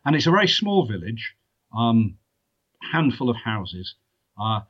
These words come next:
set next to a mere, a lake, um, which is still,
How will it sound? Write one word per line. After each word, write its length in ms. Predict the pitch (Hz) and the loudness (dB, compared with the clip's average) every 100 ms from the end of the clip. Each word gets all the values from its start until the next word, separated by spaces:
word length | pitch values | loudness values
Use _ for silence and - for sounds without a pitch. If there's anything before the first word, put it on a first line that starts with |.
| _ _ - | _ _ -6
set 300 | - 175 160 | 0 0 0
next 240 | 160 - | -2 -2
to 200 | 156 - | -4 -4
a 100 | 135 | -2
mere, 440 | 151 175 127 85 - | 2 4 2 -2 -6
a 60 | 117 | -2
lake, 400 | 120 147 117 - - _ _ _ _ _ 107 | 0 0 -2 -8 -20 _ _ _ _ _ -8
um, 360 | 117 113 107 101 _ _ _ - | -4 -4 -4 -10 _ _ _ -14
which 180 | 139 170 | -6 -4
is 120 | - | -4
still, 380 | - 214 196 | -6 -2 -2